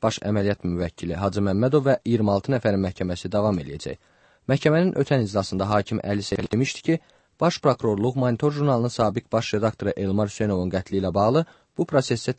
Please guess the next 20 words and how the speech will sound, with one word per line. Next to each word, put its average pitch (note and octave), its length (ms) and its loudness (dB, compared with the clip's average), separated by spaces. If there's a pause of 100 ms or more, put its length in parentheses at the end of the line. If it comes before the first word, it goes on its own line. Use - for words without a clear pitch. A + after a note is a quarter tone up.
təqsirli A2 320 -2
bilinən G2+ 400 0
bir G2+ 160 0
neçə - 240 -6
şəxsin F#2 320 -4
dindirilməsi F2+ 640 -2
üçün C3+ 240 -2 (400)
icazə A#2 400 2
istəyib. - 320 -8 (260)
Hacı C#3+ 240 2
Məmmədov C3+ 400 4
və G2+ 160 0
onun G#2 140 2
rəhbərliyi F#2+ 420 0
elədiyi E2+ 240 -4
bildirilən F2 480 -4
iyirmi G#2+ 240 2
altı F#2 240 0
nəfərlik F2 380 -6
dəstə D#3 320 2